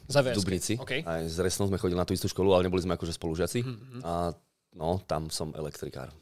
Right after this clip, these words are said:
Speaker 1: Mhm.
Speaker 2: Tam som to vyštudoval, ale necítim sa ako elektrikár.
Speaker 1: Mhm.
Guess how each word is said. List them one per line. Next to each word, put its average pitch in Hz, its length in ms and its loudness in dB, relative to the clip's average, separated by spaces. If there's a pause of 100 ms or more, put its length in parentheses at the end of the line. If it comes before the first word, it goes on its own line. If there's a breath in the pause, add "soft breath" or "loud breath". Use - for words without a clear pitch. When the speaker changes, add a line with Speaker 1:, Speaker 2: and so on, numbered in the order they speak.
Speaker 1:
Mhm. 151 120 -10
Speaker 2:
Tam 90 120 -2
som 87 160 -4
to 90 80 -4
vyštudoval, 85 560 -2
ale 73 160 -4 (220)
necítim 90 320 -8
sa 78 120 -4
ako 78 140 -4
elektrikár. 71 400 -8
Speaker 1:
Mhm. 135 180 -8